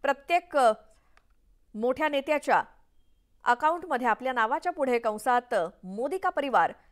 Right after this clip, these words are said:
असं लिहिण्यात आलेलं आहे. त्यामुळे लोकसभा निवडणुकीसाठी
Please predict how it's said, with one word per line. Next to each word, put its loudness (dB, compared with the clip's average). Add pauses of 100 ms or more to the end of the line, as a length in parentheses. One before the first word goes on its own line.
(180)
असं -4
लिहिण्यात -6
आलेलं 0
आहे. -4 (320)
त्यामुळे -2
लोकसभा -2
निवडणुकीसाठी -4